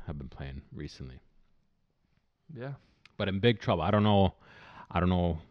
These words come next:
Speaker 1: where they go from, from here. I think Allegri is in serious risk of getting the axe. 'Cause y-, you gotta remember why Juve stepped away from Allegri. Yes, they brought them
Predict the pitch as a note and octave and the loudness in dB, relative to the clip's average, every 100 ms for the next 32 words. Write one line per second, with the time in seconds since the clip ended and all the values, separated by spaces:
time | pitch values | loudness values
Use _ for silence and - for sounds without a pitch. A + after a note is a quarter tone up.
0 | - - _ _ - F2+ E2+ D#2+ D#2+ E2 | -20 -20 _ _ -8 -4 -4 -4 -6 -6
1 | - C#2+ C#2+ - _ _ _ - D#2 D2 | -8 -8 -10 -14 _ _ _ -8 -6 -6
2 | C2+ - _ _ _ _ - - F2+ - | -10 -12 _ _ _ _ -14 -4 -4 -4
3 | _ - - _ _ _ - D#2+ F2 F2 | _ -20 -20 _ _ _ -2 2 2 2
4 | E2+ D#2+ - G2 E2+ D#2+ D#2+ - F#2 G2 | 0 -2 -4 -4 -2 -2 -4 -4 2 4
5 | F2 D#2 - D2 C2+ - - - _ _ | 4 0 -4 -6 -6 -12 -20 -20 _ _
6 | _ _ - C#2 D#2+ D2 C#2 C2 - - | _ _ -18 -8 -4 -4 -6 -10 -12 -14
7 | - - - _ _ _ _ _ _ _ | -18 -20 -20 _ _ _ _ _ _ _
8 | _ - B2 G2+ F#2 - - - - - | _ 4 4 4 0 -14 -14 -16 -20 -20
9 | - _ - G3+ A2 B2 F#2+ F2+ G#2+ G2+ | -20 _ 6 8 10 10 8 6 6 6
10 | G#2 F#2+ E2+ G2+ - E2+ E2+ - E2+ D2+ | 4 2 0 -2 -2 0 -2 -2 -2 -2
11 | D2 D2 D2 C2+ _ _ _ _ _ - | -4 -6 -8 -10 _ _ _ _ _ -2
12 | G#2 A2 - F2 F2+ E2+ F2+ E2+ E2 | 0 0 -2 -2 -2 -2 -4 -2 -2